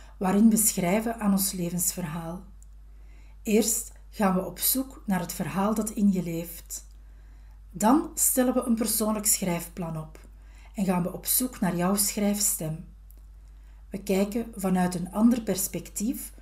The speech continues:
naar ons verhaal en ons leven en uiteindelijk komt er ook nog een herschrijffase aan. Uniek aan dit traject is dat je zowel schrijftechnische ondersteuning krijgt,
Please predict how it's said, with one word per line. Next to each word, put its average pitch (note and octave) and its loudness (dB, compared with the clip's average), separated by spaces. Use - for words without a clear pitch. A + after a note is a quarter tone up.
naar F#3+ 0
ons E3+ 0
verhaal F#3+ -4
en G3 -6
ons F3+ -2
leven A3+ -2
en G#3 4
uiteindelijk G#3+ 4
komt G3 0
er - -8
ook F#3+ -4
nog G#3 0
een F#3+ 0
herschrijffase E3 -2
aan. F3 -6
Uniek B3 6
aan F#3 0
dit G#3+ 0
traject F#3 -2
is A3 -2
dat A3 4
je G#3+ 2
zowel F#3+ 2
schrijftechnische G#3 0
ondersteuning G3 0
krijgt, C#4 -2